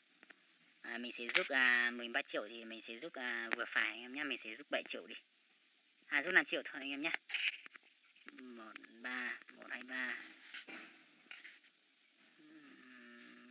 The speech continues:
có đúng như này không anh em nhỉ? Cái này có phải năm triệu không đấy nhỉ? Rút, à, tài khoản thứ hai đi anh em nhá.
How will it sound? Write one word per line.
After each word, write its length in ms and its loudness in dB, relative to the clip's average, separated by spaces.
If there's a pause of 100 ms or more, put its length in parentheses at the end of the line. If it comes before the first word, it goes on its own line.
có 80 -6
đúng 220 -2
như 60 2
này 140 4
không 140 -6
anh 120 -4
em 120 -4
nhỉ? 80 -4 (880)
Cái 60 -12
này 100 -8
có 100 -8
phải 100 -4
năm 140 0
triệu 240 -4
không 160 -12
đấy 100 -10
nhỉ? 140 -6 (2750)
Rút, 160 -8
à, 240 -2
tài 80 2
khoản 180 -8
thứ 60 -6
hai 200 2
đi 60 0
anh 180 -6
em 140 -10
nhá. 100 -2